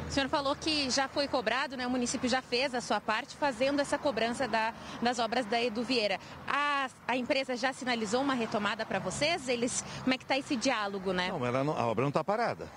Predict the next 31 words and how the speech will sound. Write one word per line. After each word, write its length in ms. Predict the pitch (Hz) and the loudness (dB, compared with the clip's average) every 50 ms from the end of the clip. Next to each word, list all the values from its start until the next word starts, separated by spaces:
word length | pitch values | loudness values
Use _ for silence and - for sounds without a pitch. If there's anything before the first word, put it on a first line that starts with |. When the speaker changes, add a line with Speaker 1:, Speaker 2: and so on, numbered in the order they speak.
| - - - 78 | -16 -12 -6 -2
Speaker 2:
ela 140 | 78 90 98 | -2 0 0
tá 100 | - 117 | 2 2
andando. 440 | 123 143 170 233 220 - 101 85 - - - - - - - - - - - - - - - - | 2 2 2 2 2 0 -2 -6 -12 -16 -16 -16 -16 -14 -14 -12 -12 -10 -10 -10 -10 -8 -2 2
Com 60 | 107 | 4
menos 300 | 101 117 139 151 151 - | 4 4 4 4 2 0
celeridade, 580 | - 156 147 143 135 123 107 123 131 127 151 160 | 0 2 2 2 2 2 2 2 2 2 0 0
mas 160 | 165 170 156 | 0 0 2
tá 120 | - 175 | 2 2
andando. 420 | 190 214 208 220 175 123 87 92 - - - - - - - - - | 2 2 2 2 2 0 -2 -6 -8 -10 -12 -12 -12 -10 -8 -4 0
E 140 | 117 139 147 | 2 4 4
eles 200 | 151 156 143 - | 2 2 -2 -4
ficaram 300 | - - 151 151 151 151 | -2 0 2 2 2 2
de 100 | 147 165 | 0 0
mandar 300 | 160 160 147 143 143 139 | 0 2 2 2 2 2
pra 180 | - 160 180 | 2 0 0
nós 280 | 175 165 165 190 208 196 | 2 2 2 2 2 0
um 100 | 226 202 | 0 0
cronograma 720 | 139 160 147 131 143 160 160 147 143 151 170 208 240 208 147 135 | 2 2 2 4 2 2 2 2 0 0 0 0 -2 -4 -4 -2
no 160 | - - 147 | 0 2 2
início 260 | 151 151 151 143 - | 4 4 2 2 2
da 60 | 175 160 | 0 0
semana. 480 | - - 196 165 156 175 214 285 262 - - - - - - - | 2 0 0 2 0 0 0 -2 -4 -8 -12 -14 -14 -8 -4 -2
Nós 140 | 117 110 | 0 2
vamos 200 | 127 139 143 131 | 2 2 2 2
receber 420 | 120 135 123 - 139 110 113 131 139 | 2 2 2 0 0 2 2 2 2
esse 180 | 131 - 143 | 2 0 -2
cronograma 560 | 117 131 135 139 139 135 127 117 127 135 147 143 | -2 0 0 0 2 2 2 2 2 2 0 0
pra 120 | - 160 | 0 -2
tomar 280 | - 165 151 139 139 147 | 0 0 0 2 2 2
uma, 320 | 147 147 139 113 87 - - - - - - - - | 2 2 2 0 -2 -4 -8 -16 -18 -18 -18 -6 -2
uma, 1040 | - 113 127 139 135 131 123 123 120 120 117 113 113 110 110 110 107 110 104 104 110 | 2 2 4 4 4 4 2 2 2 2 2 2 2 2 2 2 2 2 0 0 0